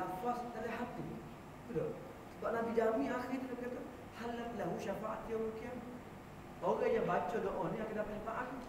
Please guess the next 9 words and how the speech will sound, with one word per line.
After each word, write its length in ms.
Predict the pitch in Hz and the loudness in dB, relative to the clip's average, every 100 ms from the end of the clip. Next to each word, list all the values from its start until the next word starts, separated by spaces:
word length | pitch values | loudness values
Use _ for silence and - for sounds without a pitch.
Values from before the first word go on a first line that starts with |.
| - - | -6 2
Doa 120 | 254 | 6
mana? 160 | 320 302 - - - | 6 4 2 -2 2
Doa 200 | 302 302 320 | 6 8 8
Nabi 160 | 330 | 8
ajar 260 | 339 339 339 | 8 10 8
ni 80 | 277 - | 8 6
lah. 120 | - - - - - - - - - - - - - - - - | 2 -2 -4 -8 -10 -10 -12 -12 -12 -12 -12 -12 -12 -12 -12 -8
Tanpa 360 | - 262 302 269 254 | 6 8 8 10 10
tambahan, 520 | 220 220 - - | 12 10 8 8